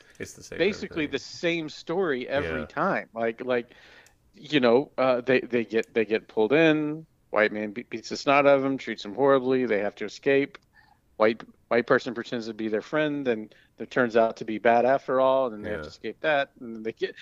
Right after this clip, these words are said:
Speaker 2: a friend helps them get away, or, or, or not get away. They get sent back and die. And it, it, and it's just always depressing. And I just, it's like, give me, give me a very different story, and I'll, and I'll come.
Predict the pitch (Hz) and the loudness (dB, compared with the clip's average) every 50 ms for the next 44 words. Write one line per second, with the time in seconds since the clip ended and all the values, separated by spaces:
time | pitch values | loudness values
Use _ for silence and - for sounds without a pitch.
0 | - - - - - 131 - - 147 143 139 135 135 135 131 143 127 120 120 117 | -18 -16 -8 -4 -4 -4 0 2 2 2 2 2 0 0 0 -4 -8 -4 -4 -4
1 | 117 117 123 123 123 123 120 113 117 - - 123 120 - - 131 120 113 123 123 | -2 -2 0 0 0 0 0 -2 -4 -4 -6 -6 -6 -4 -4 -4 -4 -4 -4 -4
2 | 120 - 117 107 104 104 104 104 98 101 95 104 - - - 101 - 101 92 - | -4 -6 -8 -8 -6 -6 -6 -6 -8 -8 -10 -12 -12 -12 -12 -8 -6 -6 -6 -6
3 | - - - - - _ - 135 131 139 - - 165 147 175 - - - - - | -6 -10 -12 -12 -12 _ -4 -4 -2 0 2 2 4 4 4 2 -2 -6 0 2
4 | 151 156 151 - - - - - - - 101 107 104 101 110 104 92 - 98 - | 2 2 2 0 -6 -10 -10 -10 -8 -6 -6 -6 -6 -6 -8 -10 -10 -14 -12 -8
5 | - 104 98 - - 95 87 101 - - 117 110 101 98 98 - - 117 - - | -8 -8 -8 -8 -12 -14 -16 -16 -16 -12 -8 -4 -4 -4 -4 -4 -8 -14 -14 -16
6 | _ _ - - - _ _ _ - - 123 120 117 - 131 131 139 160 165 - | _ _ -20 -20 -20 _ _ _ -6 -2 -2 -2 0 0 -2 0 2 0 -2 -2
7 | - - 143 147 165 175 165 143 110 110 107 104 120 117 135 139 131 123 117 117 | -2 -4 -4 -2 0 2 2 2 2 0 0 4 4 6 6 6 4 0 -2 -6
8 | 113 - 120 113 - - - - 113 104 104 98 98 98 - - 110 107 113 - | -10 -10 -12 -18 -18 -16 -12 -8 -8 -6 -6 -6 -8 -10 -12 -10 -8 -6 -6 -8
9 | _ - 123 117 113 110 104 _ - 117 98 90 90 | _ -10 -8 -6 -6 -6 -8 _ -12 -12 -12 -12 -14